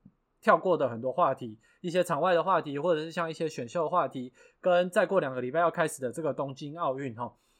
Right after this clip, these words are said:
因为就在刚刚，美国队这个八十七比九十输给了奈及利亚队。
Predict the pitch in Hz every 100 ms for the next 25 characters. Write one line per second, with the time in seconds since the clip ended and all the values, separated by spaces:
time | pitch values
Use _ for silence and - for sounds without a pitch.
0 | _ 196 226 214 - _ _ - 220 208
1 | 185 175 175 165 160 123 139 135 180 156
2 | 131 156 139 180 175 175 139 170 143 131
3 | 131 120 - 120 113 - 170 165 143 120
4 | 127 165 131 131 147 107 - 135